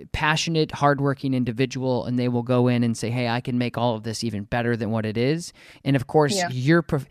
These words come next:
Speaker 1: so you had a big, uh, business background, and I didn't. You know, I, I,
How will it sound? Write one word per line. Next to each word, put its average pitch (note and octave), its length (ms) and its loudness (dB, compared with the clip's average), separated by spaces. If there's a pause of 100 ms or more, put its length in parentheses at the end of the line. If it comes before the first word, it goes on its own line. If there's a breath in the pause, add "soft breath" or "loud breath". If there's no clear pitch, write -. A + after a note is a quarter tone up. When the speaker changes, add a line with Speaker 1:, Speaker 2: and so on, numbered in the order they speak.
(200 loud breath)
Speaker 1:
so C#3+ 100 4
you D#3+ 200 8
had F3 180 6
a B2+ 40 2
big, A#2+ 420 0 (180)
uh, F#2+ 140 -8
business D#3 480 0
background, B2+ 680 -2 (320 soft breath)
and C3 240 0
I E3 240 8
didn't. C3 560 2
You B2+ 80 -2
know, A#2+ 80 0
I, C#3 200 4 (180)
I, C#3 800 2